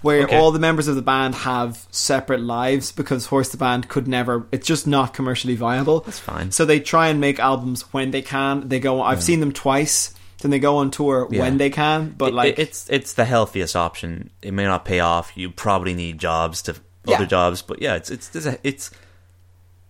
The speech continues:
Speaker 2: for me, it would feel like the most ideal option because touring's not for everybody
Speaker 1: Yeah.
Speaker 2: in a constant sense.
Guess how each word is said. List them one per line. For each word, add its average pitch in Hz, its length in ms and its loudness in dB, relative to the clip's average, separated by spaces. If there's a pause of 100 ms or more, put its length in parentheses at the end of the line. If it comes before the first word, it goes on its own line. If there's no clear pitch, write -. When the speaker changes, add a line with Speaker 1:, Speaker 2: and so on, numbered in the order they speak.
Speaker 2:
for 139 200 0
me, 151 340 2
it 113 60 0
would 113 180 -2
feel 113 160 0
like 95 160 2
the - 60 -4
most 92 180 -4
ideal 87 380 0
option 80 340 -2
because 87 200 -12
touring's 87 340 -2
not 85 160 -4
for 92 80 -2
everybody 82 560 -4 (180)
Speaker 1:
Yeah. - 140 2
Speaker 2:
in 95 40 -2
a - 40 -12
constant 87 480 -6
sense. 85 420 -10